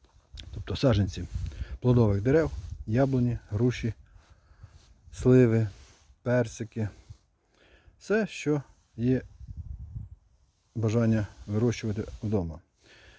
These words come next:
Я ось отримав три персика. От, і сьогодні буду їх висаджувати. Сьогодні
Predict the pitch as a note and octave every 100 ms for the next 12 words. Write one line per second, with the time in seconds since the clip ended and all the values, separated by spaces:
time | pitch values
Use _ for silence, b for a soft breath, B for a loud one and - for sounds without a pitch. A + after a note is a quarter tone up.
0 | B B E3+ E3+ C#3 D#3 - C3 C3+ C3
1 | A#2+ A2+ B B B B - - A#2+ A2
2 | D#3+ - - - C3+ B2+ - - - B
3 | B B B B B B B B _ -
4 | B2 A#2+ G#2+ A#2+ - C#3 C#3 A#2 A2 A2+
5 | A2 - A2 G#2+ F2+ F#2 F2 - E2+ -
6 | _ _ - - G#2+ G2 F#2+